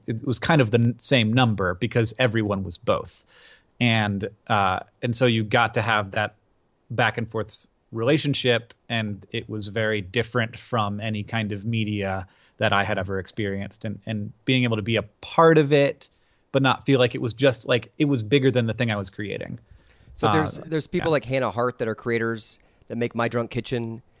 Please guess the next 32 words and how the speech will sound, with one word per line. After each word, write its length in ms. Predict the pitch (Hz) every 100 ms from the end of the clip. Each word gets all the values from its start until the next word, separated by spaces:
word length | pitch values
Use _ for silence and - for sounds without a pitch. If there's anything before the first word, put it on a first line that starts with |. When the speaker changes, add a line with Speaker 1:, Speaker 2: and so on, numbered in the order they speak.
| _ _ -
Speaker 1:
Yeah. 160 | 123
Speaker 2:
the 60 | 110
video 340 | 113 147 139
just 200 | 123 98
takes 260 | 131 123 -
off. 480 | 92 82 - - _ _ _ _ _
And 140 | 120
maybe 300 | 120 139 110
Speaker 1:
Yeah. 40 | 117
Speaker 2:
her 100 | 131
intention 420 | 117 139 127 117
wasn't 280 | 120 120 107
to 140 | 101 -
ever 180 | 117 104
be 140 | 165
that 160 | 143 -
person 380 | - 120 - 113
Speaker 1:
<laughs> 240 | 143 196 -
Speaker 2:
that 200 | 123 -
suddenly 580 | 135 117 117 113 107 - _
is 140 | 123
writing 240 | 120 117 113
a 40 |
bestseller 760 | 120 113 - - - 131 110
book 180 | 110 123
on 80 | 107
the 60 | 104
New 60 |
York 120 | 104
Times 300 | - 107 98 92
list 260 | 87 -
and, 240 | 87 87